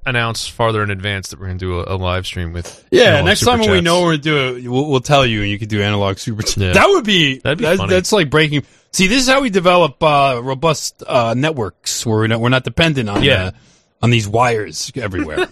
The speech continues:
Speaker 1: <laughs>
Speaker 2: except for actually doing the live stream.
Speaker 1: Oh my God, that's funny.
Speaker 2: But yeah.
Speaker 1: Yeah, it's so, so thank you for mail-, thank you, index card guy, for printing out the early life section and mailing that in. That's pretty
Speaker 2: Yes.
Speaker 1: goddamn funny.
Speaker 2: So.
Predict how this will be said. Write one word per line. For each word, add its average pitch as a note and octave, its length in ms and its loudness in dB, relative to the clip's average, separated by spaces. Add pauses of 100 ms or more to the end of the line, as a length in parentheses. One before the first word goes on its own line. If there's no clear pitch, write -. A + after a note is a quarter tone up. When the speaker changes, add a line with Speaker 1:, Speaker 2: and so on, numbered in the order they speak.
Speaker 1:
<laughs> - 260 -2 (220)
Speaker 2:
except - 260 0
for C3+ 80 2
actually A#2 240 -2
doing A#2+ 400 0
the F#2 80 -6
live G2 260 -4
stream. C3+ 140 -2
Speaker 1:
Oh B2 220 0
my G2 140 -6
God, F2 280 -8
that's F2 160 -14
funny. F2+ 240 -14 (180)
Speaker 2:
But G2+ 200 -8
yeah. - 180 -12 (520)
Speaker 1:
Yeah, F#2+ 160 0
it's F#2+ 160 -2
so, G2+ 260 -4 (180)
so - 160 -4
thank A#2+ 220 0
you - 60 -8
for A#2+ 100 -2
mail-, G#2+ 240 0 (140)
thank F#3+ 240 2
you, G3+ 260 0 (640)
index D3+ 320 0
card B2+ 240 0
guy, A2+ 260 0
for A2+ 220 -10
printing B2 360 -6
out G#2 140 -2
the A2 80 -10
early A2 200 0
life F#2+ 420 -6 (240)
section F#2+ 360 -6
and F2+ 120 2
mailing F2+ 300 0
that D#2+ 140 -4
in. D#2 140 -6
That's F2+ 240 -6
pretty F#2 240 0
Speaker 2:
Yes. F2 160 -2
Speaker 1:
goddamn D#2+ 180 -6
funny. D#2+ 240 -14 (840)
Speaker 2:
So. G#2+ 380 -4